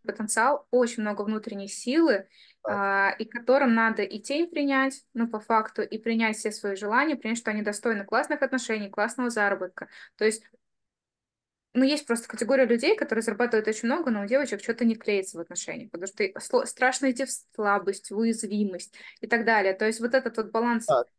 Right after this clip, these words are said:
Speaker 1: Мгм.
Speaker 2: окей. Есть вот эти ресурсные женщины, которые ты щас описываешь, да?
Speaker 1: Мгм.
Speaker 2: А что ты можешь дать в виде ресурса? У тебя какой ресурс есть, которого у ни-, у них нету или недостаточно, а ты можешь им дать? Что ты можешь им дать?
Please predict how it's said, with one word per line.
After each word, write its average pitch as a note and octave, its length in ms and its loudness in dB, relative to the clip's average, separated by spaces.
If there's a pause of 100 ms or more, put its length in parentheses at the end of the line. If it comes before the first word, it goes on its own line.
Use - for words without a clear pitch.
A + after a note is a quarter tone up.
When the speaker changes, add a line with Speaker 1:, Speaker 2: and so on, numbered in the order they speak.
Speaker 1:
Мгм. - 120 -4
Speaker 2:
окей. A#2+ 340 -8
Есть G3+ 280 4
вот C3+ 140 -4
эти F3 160 -2
ресурсные C#3 460 -4
женщины, F#3+ 260 -2
которые - 260 -4
ты - 60 -18
щас A#2+ 140 -8
описываешь, G2 400 -12
да? C#3 180 -2 (960)
Speaker 1:
Мгм. A#3 360 -2 (140)
Speaker 2:
А - 40 -20
что A#3 160 -4
ты G#3+ 140 0
можешь D#3 240 0
дать C3+ 340 0
в A#2 200 -14
виде C3+ 220 -2
ресурса? C#3 480 -6
У C3 120 -8
тебя F3 180 2
какой D#3 340 0
ресурс A#2+ 340 -6
есть, G#3 140 -8
которого C#3 360 -2
у C3 40 -2
ни-, C3 100 -2
у D3 160 -4
них D3 200 -2
нету G3+ 240 -2
или B2+ 100 -4
недостаточно, A#2 580 -2
а A2 40 -6
ты E3+ 120 -2
можешь C#3+ 220 -4
им B2+ 100 -8
дать? G2+ 120 -4
Что F3+ 180 -6
ты D3 120 -4
можешь G#2+ 200 -6
им G2+ 100 -8
дать? F#2 220 -12